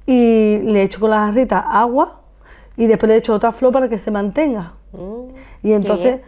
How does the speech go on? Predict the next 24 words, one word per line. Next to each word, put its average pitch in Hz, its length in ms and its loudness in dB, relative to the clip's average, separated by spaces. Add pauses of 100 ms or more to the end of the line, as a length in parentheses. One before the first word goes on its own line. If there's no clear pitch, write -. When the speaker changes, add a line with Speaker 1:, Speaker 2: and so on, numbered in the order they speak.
(320)
Speaker 1:
te 220 100 2
vas 202 180 -2
tomando, 233 720 -2 (600)
mm, 226 720 -2 (160)
seis 220 280 0
veces 226 420 -2
al 233 320 -2
día, 302 420 0 (520)
cuatro 208 300 0
gotitas, 247 380 -2 (600)
como 208 280 -2
en 190 140 -4
cuentagotero. 214 760 -4 (920)
Speaker 2:
Qué 202 180 -6
bien, 180 280 -6
bueno, 208 260 -2
sí, 214 280 -2
me 208 140 -2
parece 190 220 -4
fabuloso, 220 540 -2
porque 208 160 -4
además 202 220 -2
estas 262 180 -10
cosas, 269 320 -2